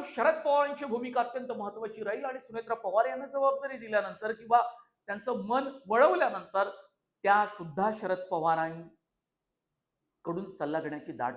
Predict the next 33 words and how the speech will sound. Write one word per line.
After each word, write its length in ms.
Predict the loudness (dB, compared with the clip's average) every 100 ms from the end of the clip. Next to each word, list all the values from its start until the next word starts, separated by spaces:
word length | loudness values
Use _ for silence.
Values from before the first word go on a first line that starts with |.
| -10
शक्यता 340 | -18 -8 0
आहे. 80 | 2
कारण 180 | 0 -6 -8
अलीकडच्या 540 | -10 0 0 2 -2
काळात 280 | -2 -4 -8 -12 _ _ _ _ -10
अजित 360 | 0 0 0
पवार 260 | 0 0 0
सातत्यानं 580 | 2 2 2 -2 -2 -4
शरद 220 | -4 -6
पवारांच्या 440 | -4 -4 -4 -6
संपर्कात 440 | -12 -12 -10 -10 -10
होते, 200 | -10 -12
सल्ला 320 | -8 -4 0
घेत 200 | 0 -2
होते. 380 | -10 -10 -10 -10 -18 _
शरद 260 | 2 4 4
पवार 300 | 4 6 6
अजित 180 | 4 -2
पवारांच्या 600 | 0 2 2 2 2 2 -2 -20 _ _ _ _ -2
मदतीलाही 640 | 2 4 6 6 6 4
धावून 260 | 2 0
गेले 200 | -2 -2
पार्थ 300 | 0 4 4 2 -10 _
पवार 280 | 2 6 6
प्रकरणामध्ये 840 | 4 -2 2 2 0 0 -2 -2 -6
आणि 140 | -6
ही 220 | -4 -6
गोष्ट 360 | -6 -6 -8 -12 -14 -16 _ _
सुनेत्रा 540 | -6 -6 -2 2 2 0 -14 _ _
वहिनींना 420 | -6 -4 -6 -10
चांगली 360 | -10 -8 -6 -8
ठाऊक 420 | -12 -12 -12
आहे. 80 | -14